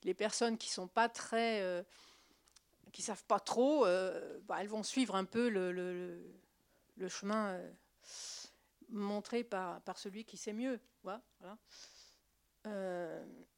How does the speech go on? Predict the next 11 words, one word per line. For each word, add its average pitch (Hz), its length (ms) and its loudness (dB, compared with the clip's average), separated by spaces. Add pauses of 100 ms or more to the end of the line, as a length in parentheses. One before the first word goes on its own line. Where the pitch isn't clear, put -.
(600)
donc, 262 480 2 (180)
pour 294 500 4
les, 247 300 0 (100)
les 247 180 2
jurés, 254 460 2
effectivement, 247 580 2 (120)
vous 254 140 -2
avez 233 220 -2
entendu 226 460 0
que, 277 340 6 (520)
euh, 196 520 8